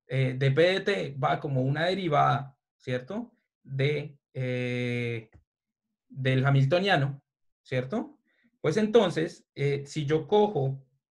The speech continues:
y escribo mi variación como, eh,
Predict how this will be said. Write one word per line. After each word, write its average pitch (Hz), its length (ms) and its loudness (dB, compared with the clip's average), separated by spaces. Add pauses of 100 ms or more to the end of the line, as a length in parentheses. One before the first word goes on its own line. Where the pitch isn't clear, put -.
y 139 180 -4
escribo 139 760 -2 (3500)
mi 147 220 -2
variación 147 840 2 (600)
como, 180 500 2 (240)
eh, 139 880 0